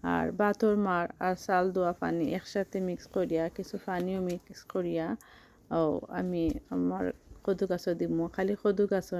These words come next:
নাই, সব গাছও দেওয়া দেব। ও দোকা আমি মাংসের পানি দিলাম গাছের মাঝে,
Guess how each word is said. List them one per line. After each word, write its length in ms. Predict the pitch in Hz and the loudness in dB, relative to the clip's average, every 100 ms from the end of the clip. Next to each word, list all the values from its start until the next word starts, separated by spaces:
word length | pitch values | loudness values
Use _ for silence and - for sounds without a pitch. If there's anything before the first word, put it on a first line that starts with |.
| 175 | -2
নাই, 140 | 170 208 - - - - | -4 -6 -10 -20 -20 -4
সব 180 | 202 190 | -4 0
গাছও 300 | 190 - 180 | -2 0 0
দেওয়া 240 | 170 165 143 | 2 0 0
দেব। 160 | - - - - | -2 -2 -2 -2
ও 100 | 190 | -2
দোকা 400 | 196 202 196 185 190 196 | 0 0 0 0 0 -2
আমি 180 | 262 180 180 | 0 0 0
মাংসের 300 | 175 - 180 | -4 -6 -6
পানি 200 | 196 170 165 | -4 -2 -2
দিলাম 320 | 170 160 151 - - - - - - | -2 -2 -4 -6 -8 -8 -8 -10 -8
গাছের 300 | 175 175 185 | -8 -4 -4
মাঝে, 340 | - - 175 | -4 -4 -6